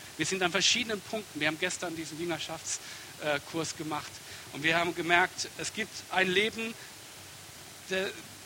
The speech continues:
die Jesus gar nicht kennen und es gibt ein Leben, die mit Jesus unterwegs sind. Und auf diesem Weg zu dieser Nachfolge sind wir alle irgendwie. Ja? Wir sind nie hundert Prozent. Ja?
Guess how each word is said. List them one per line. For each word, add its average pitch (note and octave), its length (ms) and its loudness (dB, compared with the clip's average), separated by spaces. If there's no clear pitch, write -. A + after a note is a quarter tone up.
die F3+ 80 -4
Jesus F#3+ 420 2
gar G#3 200 10
nicht C#4 200 4
kennen A3+ 280 2
und F#3+ 100 0
es F3+ 120 -2
gibt F3 200 -6
ein D#3+ 240 0
Leben, F#3 400 0
die E3+ 200 -6
mit D#3+ 200 0
Jesus F3+ 440 0
unterwegs D#3+ 580 -2
sind. G3+ 240 -4
Und D3+ 200 -6
auf B3+ 220 4
diesem B3+ 340 -4
Weg G#3 220 0
zu B3 280 -2
dieser A3 340 -2
Nachfolge E3 720 0
sind B3 260 2
wir G3+ 180 4
alle F3+ 320 8
irgendwie. D3+ 520 0
Ja? D#3 200 0
Wir E3+ 80 4
sind F#3+ 220 2
nie A#3 160 4
hundert G#3+ 260 4
Prozent. F3 460 0
Ja? D#3 220 2